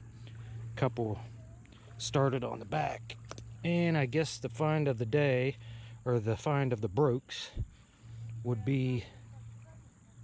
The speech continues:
this little drill. It's got a little chip off the back. That would have been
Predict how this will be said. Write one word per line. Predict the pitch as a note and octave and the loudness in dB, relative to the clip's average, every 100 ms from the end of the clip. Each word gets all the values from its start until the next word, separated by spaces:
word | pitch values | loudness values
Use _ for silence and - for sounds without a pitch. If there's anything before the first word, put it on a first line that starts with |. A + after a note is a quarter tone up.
| - - A2+ A2+ B2 | -16 -12 -10 -4 -2
this | - A#2 | -2 0
little | A#2 G#2+ | 0 0
drill. | G2 B2 B2 A2+ G#2 - - - - - - - - - - | 0 4 4 4 0 -8 -14 -12 -12 -14 -16 -18 -18 -20 -16
It's | - | -2
got | C#3 A#2 | 0 2
a | |
little | A2+ B2+ B2 - - | 2 2 0 -4 -10
chip | - B2+ A#2+ | -4 -2 0
off | A#2 - | -2 -4
the | |
back. | G#2 C3 B2+ B2 B2 - - - - - - - - | -2 2 2 2 -2 -10 -12 -16 -20 -20 -20 -16 -8
That | A#2 A2+ | -4 -2
would | A2 | -2
have | |
been | G#2 B2 A2+ | 2 2 2